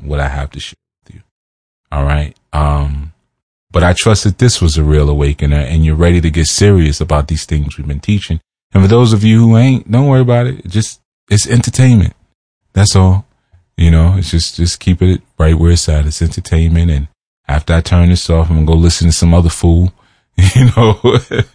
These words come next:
Uh, but for those of you with ears to hear and eyes to see and a mind to, uh, synthesize what's coming in, you know,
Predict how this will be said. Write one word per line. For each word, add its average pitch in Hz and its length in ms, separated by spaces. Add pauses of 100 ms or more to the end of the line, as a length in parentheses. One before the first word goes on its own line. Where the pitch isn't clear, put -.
(760)
Uh, 82 500 (160)
but 90 160
for 98 120
those 95 340
of 87 140
you 90 200
with 85 280
ears 87 260
to 90 140
hear 82 440
and 80 280
eyes 80 420
to 104 100
see 78 480 (600)
and 71 180
a 69 40
mind 80 880 (400)
to, 73 260
uh, 71 240
synthesize 73 880
what's 76 160
coming 76 380
in, 78 240
you 76 120
know, 82 460